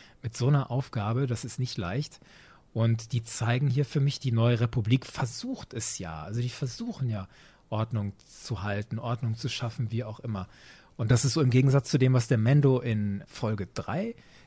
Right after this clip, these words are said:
gesagt hat, dieses „The Republic is a joke“. Und auch später im Verlauf der Folge kriegt er für mein Dafürhalten irgendwie den Eindruck, die Republik ist gar kein Joke. Auch weil dieser Carson so ein dezenter Offizier ist, so ein feiner Offizier. Also selbst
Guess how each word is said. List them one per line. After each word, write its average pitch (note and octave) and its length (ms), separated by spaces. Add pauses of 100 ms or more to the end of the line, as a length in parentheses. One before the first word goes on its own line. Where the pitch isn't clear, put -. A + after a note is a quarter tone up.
gesagt C#3 360
hat, C3 140
dieses A#2+ 340
„The A#2 80
Republic B2 520
is G#2+ 160
a F#2 40 (120)
joke“. A#2 380 (880)
Und B2 160
auch G2+ 100
später - 360
im G2+ 100
Verlauf F#2+ 320
der G2+ 120
Folge G2+ 360
kriegt - 340
er G#2+ 160
für G#2 200
mein F#2+ 320
Dafürhalten B2+ 640
irgendwie A#2 200
den G#2+ 160
Eindruck, A2 300
die G#2+ 140
Republik F#2+ 440
ist - 200
gar F3+ 120
kein D#2+ 240 (260)
Joke. - 340 (720)
Auch - 320
weil C#3+ 120
dieser C3+ 240
Carson C#3 640
so C3+ 140
ein C3+ 280
dezenter C#3 1000
Offizier C3+ 560
ist, C3 160
so B2 80
ein A#2 60
feiner F3 520
Offizier. - 580
Also A2 160
selbst B2 460